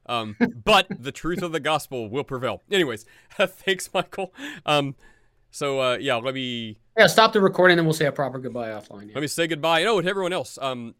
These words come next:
Speaker 1: watching, yeah, Michael, you may have to be a frequent flyer here if you're the only one willing to get on camera. If anyone else would like to have questions or comments, you can find the link to join Clubhouse Live in audio. Um, or you can also send, uh, Ask a Christian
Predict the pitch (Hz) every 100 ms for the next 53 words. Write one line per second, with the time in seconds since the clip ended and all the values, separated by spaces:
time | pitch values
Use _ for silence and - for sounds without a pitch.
0 | - 143 156 180 175 143 127 139 135 127
1 | 139 135 139 131 123 107 139 107 - 127
2 | 131 127 135 120 120 117 120 117 113 117
3 | 120 110 117 104 113 117 131 135 131 117
4 | 120 - 107 113 110 117 - 120 117 120
5 | 110 101 120 123 120 - _ _ - 135
6 | 127 135 123 107 120 131 - 110 101 123
7 | 123 - 127 131 120 110 110 117 139 156
8 | 131 120 117 120 139 160 175 _ _ _
9 | 123 120 113 - - 151 139 135 135 123
10 | 117 127 120 113 107 120 - - - 131
11 | - 135 123 120